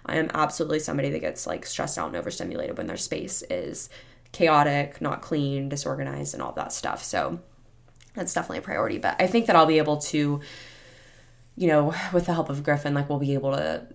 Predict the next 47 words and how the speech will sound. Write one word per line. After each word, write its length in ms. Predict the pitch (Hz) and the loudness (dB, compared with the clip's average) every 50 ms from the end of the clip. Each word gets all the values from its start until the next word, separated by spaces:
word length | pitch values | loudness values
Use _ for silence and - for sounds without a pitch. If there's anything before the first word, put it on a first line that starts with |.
| - 170 | -6 -4
do 220 | 160 165 151 151 | 0 2 2 4
it 100 | 156 151 | 4 4
ourselves. 720 | 147 143 147 143 - - 151 151 151 143 151 151 165 - - | 4 2 2 0 -2 0 2 4 4 4 2 2 0 -2 -2
But 420 | - - 151 143 143 143 143 - | 2 4 4 4 4 2 0 0
I 120 | 151 147 | -2 -4
think 340 | 147 - 147 139 139 139 - | -4 -2 -2 -2 -2 -2 -2
that, 460 | - 143 143 143 147 - - - - - - - - - | -2 0 0 0 0 -2 -4 -8 -14 -20 -20 -20 -16 -6
you 100 | - 151 | -2 0
know, 140 | 147 143 135 | 0 0 2
we're 160 | 135 139 139 | 2 0 0
just 160 | 135 143 - | 0 -2 -4
gonna 160 | - 147 147 143 | -4 -4 -4 -4
have 120 | 139 143 | -4 -2
to 180 | - 147 139 135 | 0 0 0 0
really 360 | 135 135 147 139 139 147 147 | -2 -4 -4 -2 -2 -2 -2
be 140 | 143 143 147 | -4 -4 -6
intentional 520 | 147 143 - - - - - - - - | -6 -6 -6 -8 -8 -8 -6 -6 -4 -4
in 80 | 85 165 | -4 -4
terms 240 | - - - - | -4 -6 -6 -6
of 120 | - - - | -8 -6 -6
dividing 500 | - 85 - - - - 85 - - - | -6 -6 -4 -4 -6 -6 -6 -6 -8 -10
everything 400 | - - - - - - - - | -10 -12 -12 -12 -10 -10 -10 -10
up, 140 | - - - | -12 -14 -14
if 100 | - - | -10 -10
that 160 | - - - | -10 -8 -8
makes 180 | - - - | -12 -10 -8
sense. 460 | - - - - - - - - - - - | -6 -6 -6 -6 -8 -6 -4 -4 -4 -4 -6
So 400 | - - - - 76 64 - - - - - - - - - - | -10 -6 -2 -2 -2 -2 -4 -6 -12 -16 -18 -18 -20 -20 -14 -4
I 160 | - - 151 | 0 2 2
am 400 | 147 147 143 - 151 147 143 143 | 2 2 2 2 2 2 2 2
really 280 | - - 165 185 233 240 | 2 4 6 8 8 8
big 160 | 233 220 214 | 8 8 6
on 120 | 202 190 185 | 6 4 6
doing 240 | 170 165 160 165 160 | 6 6 6 6 6
that, 300 | 147 139 147 147 - - | 6 6 6 6 4 4
but 160 | 147 139 143 | 2 4 4
it, 220 | 143 147 - - 156 | 2 0 0 2 2
the 60 | 160 | 2
main 420 | 151 151 151 147 151 151 160 160 | 4 4 6 6 6 4 4 2
reason 380 | 151 143 143 143 139 151 151 151 | 2 2 2 2 2 0 0 -2
for 100 | - 175 | 0 2
all 180 | 170 165 165 165 | 2 4 4 2
of 100 | 160 165 | 2 2
that 280 | 175 165 170 165 - | 2 2 2 2 0
is 160 | - 147 147 | 0 -2 -2
because 600 | - 151 139 - - 151 135 135 135 135 135 - | -2 -4 -4 -4 -2 0 0 2 2 0 -2 -4
of 640 | - - 143 135 135 135 131 131 139 139 - - | -4 -2 -2 0 0 -2 -4 -4 -6 -10 -14 -16